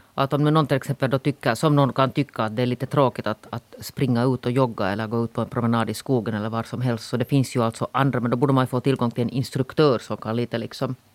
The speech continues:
guida en i vad det finns för former att röra på sig som kanske är roligare för någon än att springa.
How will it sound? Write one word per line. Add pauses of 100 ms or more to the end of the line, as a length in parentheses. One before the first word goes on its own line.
(920)
guida
en (880)
i
vad
det
finns
för (800)
former
att
röra
på
sig
som
kanske
är
roligare
för
någon (220)
än
att
springa.